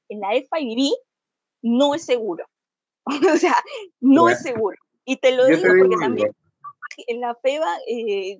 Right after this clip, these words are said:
Speaker 1: información que después en la F I B salió y era de otra manera. Así que, no sé. Yo hasta que no lo
Speaker 2: Mira, yo
Speaker 1: vea en
Speaker 2: te
Speaker 1: la
Speaker 2: digo algo.
Speaker 1: no creo.
Speaker 2: Es-, estoy leyendo en este momento el, el comunicado de la feba y la feba tampoco se atrevió a decir el formato.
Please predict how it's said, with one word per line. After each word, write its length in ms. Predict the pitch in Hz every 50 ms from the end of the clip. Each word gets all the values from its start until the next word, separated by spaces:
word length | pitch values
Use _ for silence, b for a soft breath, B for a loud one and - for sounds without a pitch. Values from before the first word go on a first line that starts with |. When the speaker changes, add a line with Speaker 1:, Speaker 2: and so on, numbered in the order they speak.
| - 214
Speaker 1:
información 600 | 214 202 - 240 240 240 233 233 - 262 269 269
que 80 | 302 277
después 540 | 233 - _ - 254 269 285 339 330 - _
en 120 | - 240 220
la 140 | 190 185 202
F 200 | 233 - 285 277
I 80 | 285
B 140 | 269 269 285
salió 320 | 285 233 214 202 226 247
y 100 | 254 277
era 120 | 277 269 262
de 100 | 240 233
otra 180 | 233 254 277
manera. 360 | 208 170 156 - 277 262 - - _ _ _ _ _ _ _ _
Así 280 | - 208 202 - 233 233
que, 420 | - 233 214 196 190 185 180 175 170
no 120 | 165 175 180
sé. 120 | - - _ _ _ _ _ _ -
Yo 160 | 220 240 277
hasta 160 | 330 330 311
que 80 | 233 220
no 120 | 247 294
lo 40 | 330
Speaker 2:
Mira, 100 | - -
yo 40 | 117
Speaker 1:
vea 80 | 120 -
en 60 | -
Speaker 2:
te 120 | 147 151
Speaker 1:
la 60 | 151 143 131
Speaker 2:
digo 140 | 120 107 104
algo. 100 | - _ _ _ _ _ _ _
Speaker 1:
no 60 | - -
creo. 680 | - - - _ _ _ _ _ _ _ _ 131 127
Speaker 2:
Es-, 120 | 120 - _ _ _ _ _ _ _
estoy 320 | - 127 127 - - 185 196
leyendo 440 | 208 202 196 190 190 196 202 190 170
en 120 | 160 156
este 200 | 170 170 - 190
momento 460 | 180 156 131 135 143 147 143 147 165 165
el, 280 | 139 123 113 107 104 -
el 240 | - 113 113 110 107
comunicado 500 | 110 110 107 110 110 107 127 127 135 143
de 80 | 147
la 120 | 131 107 104
feba 320 | - - 127 127 135 165 175
y 80 | - 123
la 140 | 113 110 110
feba 280 | - 160 156 170 175
tampoco 460 | - 123 117 113 - - 160 160 170 175
se 100 | 175 156
atrevió 340 | - 120 120 113 120 123
a 80 | 127 127
decir 260 | 123 120 - - 131 131
el 100 | 131 -
formato. 420 | 107 107 104 98 95 - _ _